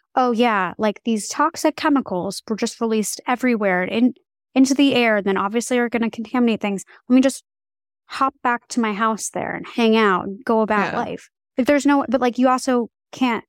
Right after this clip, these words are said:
Speaker 1: those people then
Speaker 2: Can't
Speaker 1: aren't going
Speaker 2: just
Speaker 1: to be able to,
Speaker 2: abandon it.
Speaker 1: no,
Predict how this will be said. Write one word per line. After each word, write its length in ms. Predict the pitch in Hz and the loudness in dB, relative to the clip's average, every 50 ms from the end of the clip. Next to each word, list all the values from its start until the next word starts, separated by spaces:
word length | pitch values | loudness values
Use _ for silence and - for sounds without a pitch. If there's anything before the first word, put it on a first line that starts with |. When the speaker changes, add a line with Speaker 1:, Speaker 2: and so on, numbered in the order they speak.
| _ _ - | _ _ 2
Speaker 1:
those 140 | 254 233 - | 2 2 2
people 340 | - 247 - 254 233 226 - - - _ _ _ _ _ _ _ _ _ - | 0 0 2 0 0 -2 -6 -12 -20 _ _ _ _ _ _ _ _ _ -4
then 200 | 226 226 240 240 | -2 0 0 0
Speaker 2:
Can't 100 | 226 208 | 0 -2
Speaker 1:
aren't 120 | 180 226 - | -2 -2 0
going 100 | - 190 | -2 -2
Speaker 2:
just 100 | - - | 0 0
Speaker 1:
to 60 | 247 - 233 | -2 -2 -2
be 40 | 240 | 0
able 100 | - 160 | -2 -2
to, 160 | 156 160 156 247 | -2 -2 0 0
Speaker 2:
abandon 280 | 226 214 214 214 214 | 2 0 0 -4 -6
it. 60 | 208 - | -10 -4
Speaker 1:
no, 280 | 294 370 427 - - 214 | 0 0 2 2 0 -4